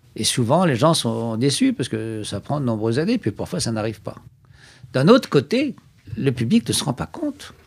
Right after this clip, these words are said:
que la médecine a accumulé des victoires, euh, innombrables, et qui se traduisent en grande partie, c'est la grande explication, de l'augmentation de la longévité.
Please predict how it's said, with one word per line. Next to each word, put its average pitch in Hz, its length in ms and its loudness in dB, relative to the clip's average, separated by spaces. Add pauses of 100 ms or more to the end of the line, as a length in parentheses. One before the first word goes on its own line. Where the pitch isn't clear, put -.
(640)
que 120 420 0
la 104 100 -2
médecine 113 760 -2 (100)
a 123 140 -2
accumulé 160 680 0
des 113 160 2
victoires, 127 800 -2
euh, 113 300 -6 (800)
innombrables, 254 840 4 (400)
et - 60 -18
qui 147 100 6
se 127 120 4
traduisent 117 600 2
en 87 160 -6
grande 110 260 0
partie, - 240 -4
c'est - 120 -2
la 156 80 -6
grande 127 200 -2
explication, 87 600 -6 (480)
de 110 80 0
l'augmentation 107 560 0
de 170 60 2
la 92 60 0
longévité. 113 640 -2